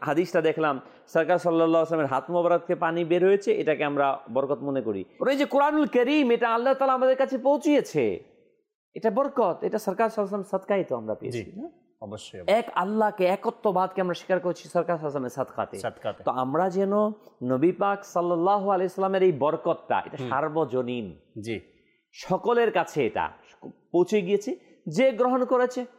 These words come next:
Speaker 1: সে লুফে নিয়েছে, যে চেষ্টা করেনি, যে অগ্রসর হয়নি, সে
Speaker 2: সে
Speaker 1: লুফে নিতে পারেনি।
Speaker 2: সে পায়নি।
Speaker 1: তো অতএব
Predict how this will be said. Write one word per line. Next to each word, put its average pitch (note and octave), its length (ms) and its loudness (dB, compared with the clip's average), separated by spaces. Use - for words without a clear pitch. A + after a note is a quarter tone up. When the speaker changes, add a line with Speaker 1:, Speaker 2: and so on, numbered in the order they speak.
Speaker 1:
সে A2+ 180 -2
লুফে E3+ 280 0
নিয়েছে, A#3+ 440 0
যে B3 160 2
চেষ্টা C4 380 0
করেনি, C4+ 460 2
যে D#3 140 2
অগ্রসর C4 440 2
হয়নি, C4 300 0
সে C3+ 100 -4
Speaker 2:
সে B2+ 60 0
Speaker 1:
লুফে F3 220 2
নিতে B3 220 2
পারেনি। A#3+ 340 2
Speaker 2:
সে E3 120 0
পায়নি। D3 460 -2
Speaker 1:
তো A3 80 2
অতএব G#3+ 400 2